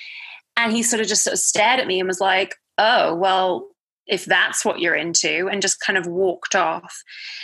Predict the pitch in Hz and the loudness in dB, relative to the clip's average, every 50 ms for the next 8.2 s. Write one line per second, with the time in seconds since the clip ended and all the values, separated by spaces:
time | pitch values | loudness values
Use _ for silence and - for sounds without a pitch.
0 | - - _ - 220 220 208 220 220 220 - 190 208 220 233 247 262 247 - - | -16 -6 _ 0 0 2 2 2 2 2 2 2 4 4 4 4 4 2 2 2
1 | - 220 202 202 196 196 190 - - 202 196 - - 196 190 190 185 185 190 196 | 2 2 2 2 2 2 0 0 0 0 -2 0 0 0 0 2 2 2 2 2
2 | 190 - - 202 190 190 190 190 190 - - 165 - - - 240 262 269 262 - | 0 0 0 2 2 2 2 0 -2 -2 -4 -6 -6 -4 -2 -2 0 0 0 -2
3 | - 190 196 196 180 - 196 196 196 190 - - 202 190 190 190 190 185 - - | -2 -2 0 -2 0 2 0 2 2 0 -2 -2 0 0 0 0 0 -2 -4 -4
4 | 196 190 190 190 185 185 180 - - - - - - - - _ _ 190 196 - | -2 0 0 2 2 0 -2 -4 -12 -20 -20 -20 -20 -20 -20 _ _ 0 0 2
5 | - 214 226 214 196 202 202 208 196 196 208 - 214 208 202 196 208 196 190 - | 2 2 2 4 4 4 2 2 2 0 -2 -2 -4 -4 -2 -2 0 0 0 0
6 | 196 190 196 190 - - 185 180 196 190 196 185 - 185 180 180 180 180 - 202 | 2 2 2 2 2 0 0 2 2 2 2 2 2 2 0 0 0 0 0 0
7 | 196 190 208 196 185 196 190 196 190 185 190 196 185 - 190 190 180 190 185 185 | 0 0 0 0 0 0 2 2 2 2 0 -2 -2 -2 -4 -4 0 0 0 0
8 | 185 185 180 180 | 0 0 -2 -2